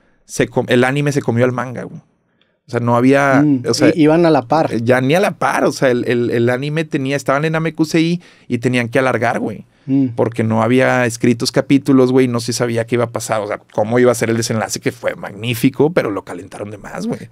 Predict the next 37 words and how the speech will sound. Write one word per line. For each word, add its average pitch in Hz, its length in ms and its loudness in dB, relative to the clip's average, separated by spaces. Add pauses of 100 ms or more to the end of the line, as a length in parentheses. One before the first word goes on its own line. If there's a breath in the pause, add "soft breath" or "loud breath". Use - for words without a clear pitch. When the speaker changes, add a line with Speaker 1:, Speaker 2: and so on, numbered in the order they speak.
(120)
Speaker 2:
Pe-, - 160 -8
pero 170 180 2
fue 147 160 -2
por 175 140 2
eso, 180 240 0 (280 soft breath)
o - 40 -20
sea, 170 160 0
porque 151 180 2
todavía 156 260 4
no 185 60 6
lo 190 80 8
Speaker 1:
Sí. 117 80 6
Speaker 2:
escribían, 170 380 6
entonces 165 440 2
Speaker 1:
Y 139 80 4
me 127 120 2
van 127 180 4
a 156 60 2
corregir 165 420 4
Speaker 2:
es-, 156 80 6
Speaker 1:
ahí, 180 160 8
pero 175 60 6
yo 123 160 6
Speaker 2:
estos, - 80 8
Speaker 1:
leí 151 160 6
Speaker 2:
pero 190 140 8
Speaker 1:
eso, 175 100 4
o - 20 -2
Speaker 2:
estos 208 120 4
Speaker 1:
sea. 214 80 6
Speaker 2:
güeyes 190 280 6
que 196 100 2
estaban 170 300 4
diseñando 180 420 2
capítulos 185 640 2
con, 147 320 2 (200)
con... 135 420 2